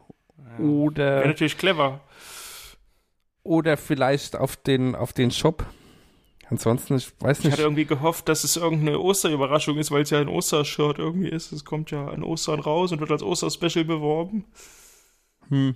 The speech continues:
Speaker 1: Da dachte ich, das ist vielleicht irgendein Ostergruß, aber es ist vielleicht dann auch zu schnell nicht mehr aktuell, keine Ahnung.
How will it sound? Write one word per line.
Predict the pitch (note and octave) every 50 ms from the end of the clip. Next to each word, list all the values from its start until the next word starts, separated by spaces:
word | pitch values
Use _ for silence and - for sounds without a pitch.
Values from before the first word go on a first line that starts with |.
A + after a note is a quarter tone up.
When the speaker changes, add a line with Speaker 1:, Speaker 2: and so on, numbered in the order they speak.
| -
Speaker 1:
Da | - D3 D3+
dachte | D3 - D#3+
ich, | C#3+
das | - D3+ C#3 C#3
ist | D3 - -
vielleicht | - D3+ D3 D3+ D3 -
irgendein | - - D#3 C#3 D3+
Ostergruß, | E3+ F#3 F#3+ G3 - G#3+ F#3+ F3+ D#3+ D3 D3 D3 C#3+ C#3+ C#3+
aber | C#3 D3
es | D3 C#3+
ist | -
vielleicht | D#3 C#3+ D3 D3 D3
dann | D3+ D3+
auch | D#3 D3 -
zu | - D3+
schnell | C#3+ - D3 C#3+ C#3+ C#3+ C#3+ C#3+ D3+ D3 -
nicht | D3 D3+ - -
mehr | -
aktuell, | - C#3+ - - - - D3+ D#3 D3+ C#3+
keine | C#3 - D3 C3 -
Ahnung. | - D3 - D3+ C#3+ C#3 C#3+ C#3+